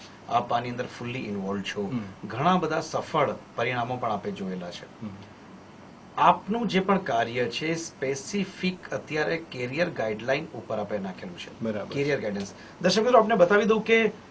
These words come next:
Speaker 1: અ, પામેસ્ટ્રી એટલે કે ખાસ કરીને હસ્તરેખા જોવાની સાથે સાથે અત્યારે જે ફોકસ છે પિનાકીભાઈનું, તે છે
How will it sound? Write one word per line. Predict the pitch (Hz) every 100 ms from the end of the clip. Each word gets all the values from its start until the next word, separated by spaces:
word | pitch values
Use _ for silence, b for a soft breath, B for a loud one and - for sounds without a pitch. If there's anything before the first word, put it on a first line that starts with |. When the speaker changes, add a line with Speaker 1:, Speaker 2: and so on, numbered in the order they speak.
| -
Speaker 1:
અ, | 175
પામેસ્ટ્રી | 175 147 175 233 - 147
એટલે | 143 180
કે | 190
ખાસ | 208 139 156 -
કરીને | 185
હસ્તરેખા | 131 143 - - 139 - 175
જોવાની | 127 127 151
સાથે | 151 - 113 175
સાથે | 175 139 165 185 196 B B B B -
અત્યારે | 156 - 262 247
જે | 226
ફોકસ | 233 156 - 185 -
છે |
પિનાકીભાઈનું, | 165 151 151 151 143 147 151
તે | 185
છે | 185